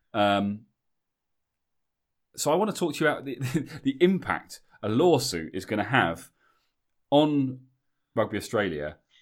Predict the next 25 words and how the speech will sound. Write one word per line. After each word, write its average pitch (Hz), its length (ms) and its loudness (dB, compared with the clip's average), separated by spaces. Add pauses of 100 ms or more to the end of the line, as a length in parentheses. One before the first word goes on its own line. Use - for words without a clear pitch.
(140)
four 113 180 2
months 90 260 -2
out 87 180 -4
from 87 100 -8
a 82 40 -6
World 82 280 -4
Cup. - 360 -8
Like, 98 220 -14
this 160 200 -6
is, - 380 -10
this 143 140 -10
is 98 100 -12
a 98 40 -12
problem 95 260 -6
for - 80 -18
them. 92 100 -4
Have 131 120 0
they 156 100 2
bitten 123 260 0
off 110 140 -6
more 110 140 -2
than 101 100 -6
they 95 100 -2
can 92 160 -8
chew? 78 220 -8